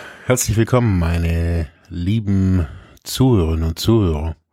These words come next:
Lange war's still und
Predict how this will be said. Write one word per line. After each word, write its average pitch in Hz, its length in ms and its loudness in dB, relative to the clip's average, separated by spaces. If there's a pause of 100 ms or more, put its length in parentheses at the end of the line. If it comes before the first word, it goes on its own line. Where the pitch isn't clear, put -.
(720)
Lange 104 280 2
war's 98 220 2
still 113 500 -4 (300)
und 82 800 -4